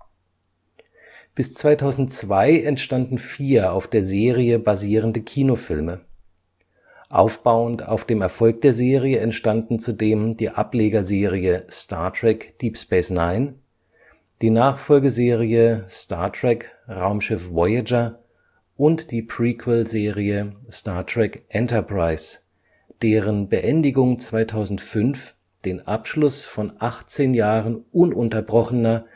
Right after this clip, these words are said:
mit Das nächste Jahrhundert begonnener Star Trek-Fernsehproduktion darstellte. Die Serie wurde unter anderem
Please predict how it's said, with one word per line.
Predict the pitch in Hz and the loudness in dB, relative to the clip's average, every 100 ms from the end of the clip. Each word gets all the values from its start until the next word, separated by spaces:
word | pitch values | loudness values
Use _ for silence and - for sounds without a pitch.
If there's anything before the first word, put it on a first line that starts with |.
| - _ | -20 _
mit | 117 110 - - _ _ | -2 -2 -4 -16 _ _
Das | 95 - | -4 -2
nächste | 110 117 - 135 | 2 2 2 2
Jahrhundert | 120 110 139 147 127 - | 4 4 4 4 2 0
begonnener | 123 117 113 113 101 | 2 4 4 2 0
Star | - - 101 104 | -2 0 0 0
Trek-Fernsehproduktion | - 113 - - 98 101 110 110 127 - 151 156 | 0 -2 -4 -4 -2 -2 -4 -4 -4 -2 2 4
darstellte. | 127 92 - 90 82 80 - _ - - _ _ _ _ _ _ _ _ _ _ _ _ _ _ - _ _ _ _ _ - _ | 6 4 2 -6 -6 -10 -16 _ -20 -20 _ _ _ _ _ _ _ _ _ _ _ _ _ _ -20 _ _ _ _ _ -20 _
Die | - 127 | 0 2
Serie | 127 127 156 156 151 139 | 4 4 6 6 4 6
wurde | 143 143 | 6 6
unter | 117 175 160 113 | 4 2 0 0
anderem | 131 135 127 131 | 2 4 4 0